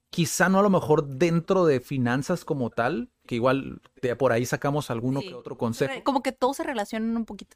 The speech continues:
Speaker 1: Ajá, sino más en el punto de vista de analízate, ve qué es lo que funciona para ti, eh, comienza a pulir esas habilidades, esos hábitos, comienza a, a trabajarlos.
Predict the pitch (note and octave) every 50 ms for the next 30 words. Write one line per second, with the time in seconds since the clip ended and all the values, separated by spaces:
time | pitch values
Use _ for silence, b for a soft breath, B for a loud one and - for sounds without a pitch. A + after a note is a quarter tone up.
0 | _ - - B2+ A#2+ B2+ C#3 C#3 D3 - - _ _ _ - - - D#3 C#3 C3
1 | C3 C3+ C#3 C#3+ - - F3 F3 D#3 C3 - C#3 C#3 C#3+ - E3 D#3 C3+ A#2+ B2
2 | B2 - - E3 D3+ D3 C#3 B2 G#2+ - - _ _ _ _ _ _ _ _ _
3 | _ _ _ _ - - B2+ A#2+ A#2 A#2 A#2 C3+ D3 - - F3 E3 - - E3+
4 | E3 E3 E3+ - _ _ _ _ _ _ _ _ _ _ _ _ - B2 A#2+ C#3
5 | C#3 C#3+ - - D3 D3 D3 D3 - D3 - - B2 - - B2 B2+ C3 B2 -
6 | _ _ _ - - G#2+ G#2+ G#2+ - - D3 D3 D3+ D3+ D#3+ D#3 - _ _ _
7 | _ _ _ _ _ - - A#2 A#2+ A#2 - - D3 C#3 B2+ C3 C#3+ C#3+ C#3+ D#3
8 | - - E3 - - C3+ B2+ C3 C3 C#3+ C#3+ - - C#3+ - - C#3 C3+ C3 A#2+
9 | A#2+ A#2+ A#2+ B2 C3 C#3 C#3 C3 - - B2+ - - - - C#3 B2+ C3+ D3 C#3
10 | - - C#3+ C3+ - - B2+ A#2 A#2+ A#2 A#2+ - - C#3+ B2+ B2 A2 G#2 G2 -
11 | - _ _ _ - A#2+ A#2 - B2 A#2+ A#2 A2+ A2 G#2+ - D3 C#3+ C#3+ C#3+ C#3
12 | C#3 D#3+ E3+ - -